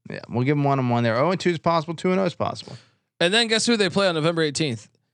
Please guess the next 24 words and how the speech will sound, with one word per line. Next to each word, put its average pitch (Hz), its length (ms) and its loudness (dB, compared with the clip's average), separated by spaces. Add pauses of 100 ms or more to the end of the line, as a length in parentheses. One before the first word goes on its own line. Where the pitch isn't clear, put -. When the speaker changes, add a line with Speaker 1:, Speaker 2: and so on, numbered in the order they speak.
(160)
Speaker 2:
Hugh 208 200 4
Freeze 226 520 0
couldn't 208 260 2
beat 214 180 0
them 202 160 0
last 202 320 0
year. 113 320 -2 (240)
Speaker 1:
<laughs> - 240 -20
Speaker 2:
Get 165 260 0
Speaker 1:
Slightly 262 460 2
more 233 180 4
talent 190 380 2
at 160 80 4
his 151 180 2
disposal 147 560 2
now 127 260 2
at 120 80 0
Auburn, 120 420 0
though. 95 340 -4 (800)
I'm 143 160 2
giving 147 240 2
this 104 160 -4
to 98 80 -2
Auburn. 73 320 -6